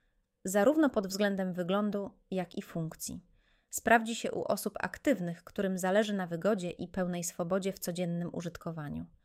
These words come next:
Stała praca na implantach będzie odpowiednia, gdy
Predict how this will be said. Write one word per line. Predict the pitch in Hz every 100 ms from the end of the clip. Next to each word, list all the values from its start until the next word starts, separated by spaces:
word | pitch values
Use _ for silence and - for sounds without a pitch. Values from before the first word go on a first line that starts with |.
| _ _ _ _ _ _ _ _ _
Stała | - - 302 294
praca | 254 254 269
na | 226
implantach | 220 226 233 233 220
będzie | 214 220 226
odpowiednia, | 226 - 247 262 202 165 156
gdy | 165 160 165 165